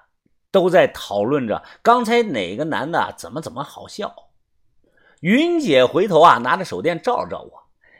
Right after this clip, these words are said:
：“你俩跟上啊，两个大男人怎么磨磨唧唧的？”和他们保持了一定的距离。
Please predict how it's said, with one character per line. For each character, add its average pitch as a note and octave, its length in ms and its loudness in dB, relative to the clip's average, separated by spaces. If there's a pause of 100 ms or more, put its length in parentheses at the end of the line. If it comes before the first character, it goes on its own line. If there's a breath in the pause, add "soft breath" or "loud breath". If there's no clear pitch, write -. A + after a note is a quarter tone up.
：“你 A#3+ 100 0
俩 D4 140 8
跟 C#4+ 200 2
上 C4+ 120 4
啊， F#2+ 400 -2
两 F#2+ 200 -4
个 C#3 60 -14
大 - 140 2
男 B2 240 -2
人 G3 100 -4
怎 B2 120 -12
么 E3 100 -4
磨 F4 200 -6
磨 F2 140 -6
唧 G#2+ 180 -12
唧 F#2+ 160 -12
的？” - 140 -20 (800)
和 - 180 2
他 G#3 140 4
们 G3 100 0
保 G#2+ 300 2
持 D3+ 140 -6
了 D#3 100 0
一 C#3 140 -8
定 D3+ 160 -8
的 F2 100 -12
距 C#3 160 -10
离。 G#2 320 -14